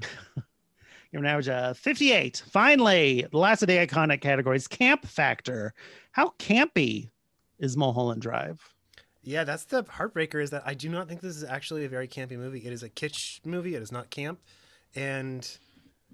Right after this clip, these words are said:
Speaker 2: if a gay director made this movie, it would be campy as fuck. And I
Speaker 1: <laughs>
Speaker 2: think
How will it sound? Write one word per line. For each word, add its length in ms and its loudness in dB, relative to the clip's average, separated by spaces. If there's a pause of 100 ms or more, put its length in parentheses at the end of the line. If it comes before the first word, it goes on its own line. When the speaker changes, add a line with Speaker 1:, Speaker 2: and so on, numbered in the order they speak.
(280)
Speaker 2:
if 200 -12
a 60 -6
gay 260 -2
director 360 -4
made 160 -4
this 200 -6
movie, 260 -6
it 60 -6
would 160 -6
be 80 -10
campy 520 -12
as 160 -14
fuck. 400 -8
And 220 -6
I 60 -6
Speaker 1:
<laughs> 260 -6
Speaker 2:
think 380 -12